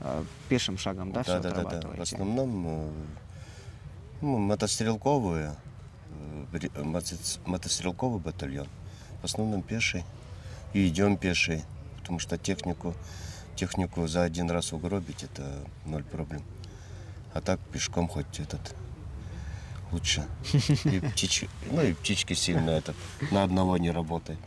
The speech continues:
Speaker 2: если дистанцию соблюдаешь.
Speaker 1: Ну, всё-таки возвращаясь к теме сейчас такой горячей, это Авдеевка. Насколько я знаю, вы недавно только вернулись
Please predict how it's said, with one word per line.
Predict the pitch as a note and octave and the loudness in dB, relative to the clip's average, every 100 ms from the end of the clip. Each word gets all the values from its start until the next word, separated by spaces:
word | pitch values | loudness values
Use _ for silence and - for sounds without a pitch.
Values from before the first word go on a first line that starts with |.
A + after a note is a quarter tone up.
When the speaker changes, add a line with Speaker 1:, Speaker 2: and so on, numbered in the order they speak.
| - - - - | -14 -14 -12 -6
Speaker 2:
если | - - | -4 -4
дистанцию | D#2 E2+ - E2 - | -2 0 2 0 0
соблюдаешь. | - D#2+ E2+ E2 F2+ F#2 - - - - - - - - - - - - - - | -2 -4 -4 -4 -2 -2 -6 -10 -12 -12 -12 -12 -12 -12 -10 -10 -10 -8 -6 2
Speaker 1:
Ну, | D3+ | 4
всё-таки | F#3 F3 - | 6 4 6
возвращаясь | D#3+ D#3 D#3+ F#3 D#3 - | 8 8 8 8 6 4
к | |
теме | - D#3 D3 C3+ A#2+ A2+ A2 G#2 G#2+ | 6 8 8 8 8 8 6 2 -2
сейчас | - B2 C3 B2 - - - - | -4 0 2 2 -2 -8 -12 -10
такой | - - B2 G2+ - - | -6 2 2 2 -4 -2
горячей, | A#2+ B2 D#3+ D3+ C#3+ A2 | 4 6 6 4 0 -2
это | G#2 G#2 | -2 -2
Авдеевка. | G#2 G#2+ C3+ C#3 B2+ - G#2 F#2 - - - - - | 0 2 4 4 2 0 -2 -2 -12 -16 -16 -14 -8
Насколько | A#2 D3 B2+ B2 | -2 0 2 0
я | |
знаю, | A#2+ B2+ A#2 | 2 0 0
вы | A#2 | 0
недавно | A#2+ B2 A#2+ G#2+ | 0 0 0 -2
только | A2+ - | -6 -4
вернулись | A2 A#2 A#2+ A2 G2+ - | -2 -2 -2 -2 -4 -8